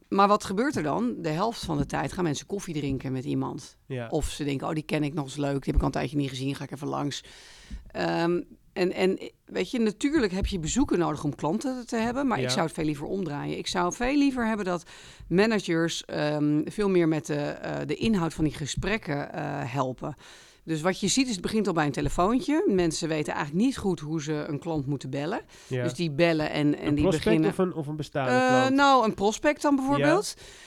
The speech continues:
Speaker 1: Dus die beginnen met, eh, eh, vertellen waarom zij denken dat het handig is als ze langskomen. Eh, hè, "Ik heb misschien wel iets interessants." En dan gaan ze vertellen over wat zij denken.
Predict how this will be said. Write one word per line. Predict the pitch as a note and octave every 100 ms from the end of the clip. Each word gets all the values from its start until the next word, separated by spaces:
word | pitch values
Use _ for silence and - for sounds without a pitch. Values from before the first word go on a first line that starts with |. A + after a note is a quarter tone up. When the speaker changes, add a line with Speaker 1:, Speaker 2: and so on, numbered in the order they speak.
| -
Speaker 1:
Dus | F#3+
die | -
beginnen | G3 - A#3 G#3+
met, | F#3 E3 D#3
eh, | E3 D#3 D#3 D#3+ D#3 E3+ D#3+ D#3+ D#3+
eh, | D3+
vertellen | F3+ - F#3+ D#3
waarom | D#3+ D#3 D#3
zij | E3 F3
denken | G3+ F3 D#3 E3
dat | D3 C#3+
het | D3
handig | D#3 D3 C#3
is | D3+ C3+
als | E3 -
ze |
langskomen. | D3 D3 - G#3+ G3+ G#3+ C#4+ - - - - - -
Eh, | F#3+
hè, | D#3+ D#3 D#3 E3+ E3+ A#3+ A3
"Ik | F#3 F#3 D#3+
heb | F#3
misschien | A3+ F#3 - F#3+
wel | E3 D#3
iets | E3 F3+
interessants." | D#3+ C#3 C#3 - E3+ C#4 -
En |
dan | F3+
gaan | E3 E3+
ze | D3
vertellen | C#3+ - E3+ D#3 E3
over | E3 C#3
wat | C#3+ C#3
zij | - E3
denken. | C#3 D3 F3+ C#4